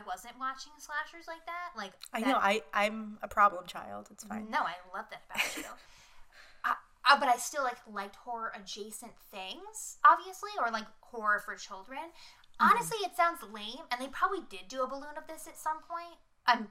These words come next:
Speaker 1: sure they did. But, like, my brain is just, like, Jack Skellington.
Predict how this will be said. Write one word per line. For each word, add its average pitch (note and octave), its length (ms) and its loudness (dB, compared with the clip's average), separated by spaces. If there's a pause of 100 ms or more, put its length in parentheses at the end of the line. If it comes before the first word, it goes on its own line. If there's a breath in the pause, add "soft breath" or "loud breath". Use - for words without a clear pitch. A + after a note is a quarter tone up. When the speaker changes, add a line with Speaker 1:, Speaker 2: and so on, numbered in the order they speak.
Speaker 1:
sure G#3+ 360 -8
they G#3 120 -12
did. F3+ 340 -12 (380 soft breath)
But, D4 140 6
like, C4+ 160 0
my B3 140 -2
brain C4 260 -4
is C#4 100 -12
just, C4+ 180 -12
like, A3 120 -8 (120)
Jack G3 300 0
Skellington. G#3 600 -14